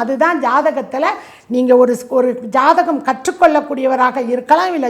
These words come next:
ஜாதகம் கேட்கக்கூடியவர்களா இருக்கலாம். போய் கேளுங்க ஜோதிடர்கிட்ட, என் ஒண்ணு, அஞ்சு, ஒன்பது என்ன சொல்லுது, என் மூணு, ஆறு, பத்து,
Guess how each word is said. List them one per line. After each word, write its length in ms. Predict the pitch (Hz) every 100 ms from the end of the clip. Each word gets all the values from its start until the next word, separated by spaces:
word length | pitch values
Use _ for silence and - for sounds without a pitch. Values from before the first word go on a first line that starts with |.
| 214
ஜாதகம் 400 | 269 339 330 254
கேட்கக்கூடியவர்களா 800 | 294 339 370 - 262 262 220 254 262 - - 233
இருக்கலாம். 380 | 262 262 226 202 -
போய் 200 | 370 -
கேளுங்க 300 | 381 392 311 240
ஜோதிடர்கிட்ட, 480 | 285 285 247 - 208 - _ 247 277
என் 140 | 269 285
ஒண்ணு, 240 | 339 370 330
அஞ்சு, 200 | 269 277 285
ஒன்பது 300 | 254 247 254 294 233
என்ன 120 | 247 240
சொல்லுது, 320 | 226 196 175 - _ _ _ 277
என் 120 | 294 294
மூணு, 240 | 381 415 370 294
ஆறு, 140 | 285 -
பத்து, 180 | 254 262